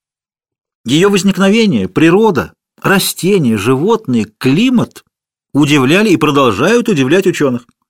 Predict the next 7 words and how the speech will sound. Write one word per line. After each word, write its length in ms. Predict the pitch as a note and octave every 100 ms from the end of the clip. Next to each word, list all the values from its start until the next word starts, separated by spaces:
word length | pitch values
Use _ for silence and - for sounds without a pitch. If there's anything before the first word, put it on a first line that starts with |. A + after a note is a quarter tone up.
| _ _ - - -
Это 180 | - -
материк, 500 | E3 E3 A#3 A#3+ -
который, 300 | - B2+ D3+
зарождаясь, 600 | A2 C#3+ E3+ D#3 G3+ D3+
поднимался 580 | - C3 D#3 F3+ E3 -
из 120 | D3
моря 340 | D3+ F#3+ F3+